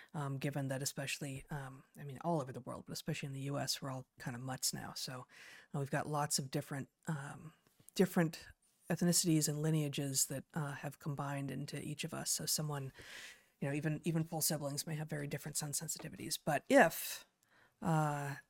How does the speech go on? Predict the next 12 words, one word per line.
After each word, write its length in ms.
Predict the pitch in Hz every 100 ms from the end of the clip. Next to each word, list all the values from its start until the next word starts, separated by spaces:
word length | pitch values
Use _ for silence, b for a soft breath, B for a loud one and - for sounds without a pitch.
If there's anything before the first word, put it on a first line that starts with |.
| _
that 220 | 160 156 151
is 120 | -
working 380 | 151 - 240 240
for 220 | 240 240
you, 320 | 254 311 349 - _ _
uh, 340 | 196 156 147 - -
I 220 | 180 160 - _ _ _ _ _ _ -
do 240 | 214 220
not 440 | 185 165 175 160
understand 880 | - 147 139 143 - - 156 139 127 -
why, 560 | 151 143 147 127 - - b b b b b -
um, 500 | 156 139 139 139